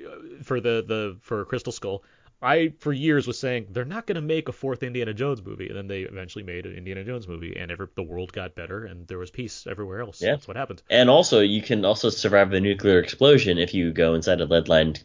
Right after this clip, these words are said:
Speaker 2: uh, refrigerator.
Speaker 1: See, to me, that's a highlight of that movie. That's a, that's a part I champion as being one of the best things about it.
Speaker 2: Happens in the
Speaker 1: Um,
Speaker 2: first ten minutes of the movie, so I guess you're out after that.
Speaker 1: <laughs> I mean,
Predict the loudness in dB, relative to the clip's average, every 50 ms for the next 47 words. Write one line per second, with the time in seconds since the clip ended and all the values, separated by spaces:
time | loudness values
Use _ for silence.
0 | _ -12 -6 -2 -2 -2 -2 -2 0 0 2 4 4 2 2 2 -2 -6 -8 -12
1 | _ -8 -8 -6 -6 -4 -4 -2 -2 -2 -4 -4 -2 0 2 2 2 2 -2 0
2 | 2 2 2 2 0 -4 -6 -8 -10 -12 -12 -14 -16 -18 -18 -16 -6 -2 0 0
3 | 0 0 0 2 0 2 2 2 2 2 2 0 -2 -2 -2 -2 0 0 -2 -4
4 | -4 -4 -4 -4 -6 -6 -8 -10 -8 -6 -4 -4 -4 -6 -6 -6 -6 -6 -8 -14
5 | -16 -16 -16 -16 -16 -16 -18 _ _ _ _ -4 0 4 4 4 6 6 6 6
6 | 8 6 6 4 6 6 6 6 6 6 2 -4 0 0 0 2 4 2 2 2
7 | 0 -2 2 2 2 4 4 2 2 2 0 2 2 2 2 2 2 4 6 6
8 | 6 6 4 4 4 4 4 4 4 4 0 -4 -10 _ -20 -20 -18 -18 -20 -20
9 | _ _ _ _ _ -6 -4 -4 -4 -6 -10 -14 _ _ -2 0 0 0 -2 -4
10 | -6